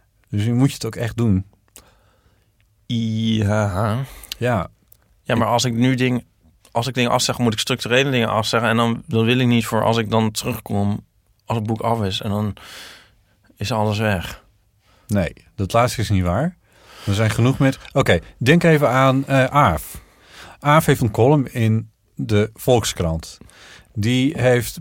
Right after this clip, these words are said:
Speaker 1: bij ons, en dat vind ik nog steeds echt helemaal te gek, dus ik, ik, ik kan het niet nalaten. Ik weet dat het klinkt als opschepperij, maar ik ben in de Eeuw van Amateur. Heb jij tegen haar gezegd van, "Je moet een theaterprogramma maken"? En dat is ze gaan doen. Toen dat programma,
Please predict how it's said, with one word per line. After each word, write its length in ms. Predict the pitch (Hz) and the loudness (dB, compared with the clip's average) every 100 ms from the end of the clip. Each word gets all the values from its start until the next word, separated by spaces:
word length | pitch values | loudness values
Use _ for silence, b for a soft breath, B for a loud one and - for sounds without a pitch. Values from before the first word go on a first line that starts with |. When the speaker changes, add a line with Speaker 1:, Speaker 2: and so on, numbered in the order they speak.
| 113 | -2
Speaker 1:
bij 120 | - | 2
ons, 340 | 143 160 165 147 | 6 4 4 -2
en 140 | 117 | 0
dat 160 | 110 107 | 0 -2
vind 220 | - - 95 | -8 -2 0
ik 60 | |
nog 120 | 98 | 0
steeds 300 | - 104 92 | -2 -2 -2
echt 240 | - 90 - | -4 -8 -2
helemaal 300 | 123 113 98 | 0 2 0
te 100 | - | -2
gek, 240 | - 101 | -2 -2
dus 100 | 98 | 0
ik, 200 | 95 90 | -2 -4
ik, 120 | 98 - - | -10 -12 -12
ik 160 | 101 - - | -12 -12 -2
kan 140 | 123 127 | 2 4
het 100 | 113 | 6
niet 100 | 107 | 6
nalaten. 420 | 110 110 107 101 | 6 6 6 2
Ik 80 | 101 | 0
weet 140 | 120 | 0
dat 140 | 120 | 0
het 100 | 104 | -6
klinkt 200 | - 107 | -2 -2
als 80 | 101 | -2
opschepperij, 600 | 104 - 95 101 95 95 | -6 -4 -6 -2 -2 0
maar 180 | 98 95 | 0 -2
ik 200 | 92 98 | -4 -4
ben 140 | 92 | -4
in 140 | 98 98 | -2 -2
de 100 | 95 | -2
Eeuw 80 | 98 | -4
van 140 | 104 | -2
Amateur. 480 | 95 95 131 127 117 | -2 0 2 2 2
Heb 120 | 95 | 0
jij 280 | 101 117 151 | 4 6 6
tegen 320 | 147 117 107 | 4 2 2
haar 120 | 101 | 0
gezegd 300 | 104 - 95 | 0 -4 -8
van, 160 | - 95 | -6 -2
"Je 80 | 92 | 0
moet 160 | 95 98 | 0 -2
een 60 | |
theaterprogramma 720 | - 92 107 - 113 113 107 | -4 -2 -2 -4 -4 0 2
maken"? 440 | 101 95 95 107 107 B B B _ | 2 0 0 -6 -12 B B B _
En 140 | - | -2
dat 120 | 101 | 0
is 120 | 98 - | 0 -4
ze 60 | |
gaan 180 | - 92 | -4 -4
doen. 200 | 87 87 B B B B B B | -2 -6 B B B B B B
Toen 160 | 113 107 | -2 2
dat 180 | 110 107 | 0 0
programma, 440 | - 135 127 113 | 2 4 4 2